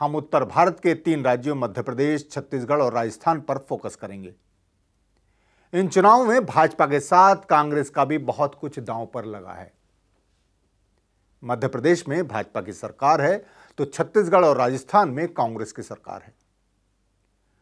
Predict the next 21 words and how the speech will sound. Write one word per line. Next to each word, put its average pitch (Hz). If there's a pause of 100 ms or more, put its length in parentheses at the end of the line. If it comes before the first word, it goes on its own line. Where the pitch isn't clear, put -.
(280)
तो 143
इस 165
तरह 208
कर्नाटक 165
के 170
बाद 160
भाजपा 151
को 165
मध्य 131
प्रदेश 117
भी 120
बचाना 92
है, 80 (1300)
तो 127
कांग्रेस 160
को 175 (240)
अगर 139
खुद -
को 214
बचाना 139
है 175